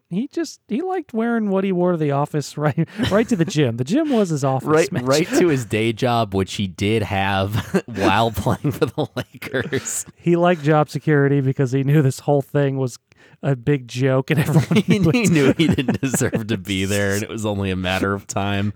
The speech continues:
Speaker 1: No one knows. He didn't actually play college ball. He just showed up to the draft. <laughs> Someone picked him, and he's like, "Well,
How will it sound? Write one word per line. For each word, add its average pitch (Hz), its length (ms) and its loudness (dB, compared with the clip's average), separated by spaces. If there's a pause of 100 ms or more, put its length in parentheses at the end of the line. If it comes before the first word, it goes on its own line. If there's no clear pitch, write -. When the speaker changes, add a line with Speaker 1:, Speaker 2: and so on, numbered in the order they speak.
(200)
Speaker 1:
No 269 140 2
one 208 100 4
knows. 190 240 4
He 170 80 0
didn't 208 160 -2
actually 156 380 0
play 143 220 -2
college 135 440 -2
ball. 123 240 -2
He 123 80 -4
just 139 180 -4
showed 160 360 2
up 147 180 -2
to 135 100 -6
the 117 80 -8
draft. 127 640 -4
<laughs> - 1000 -4
Someone 185 520 0
picked 180 240 -2
him, 135 80 0
and 127 80 -2
he's 127 140 -4
like, - 200 -8
"Well, 147 160 0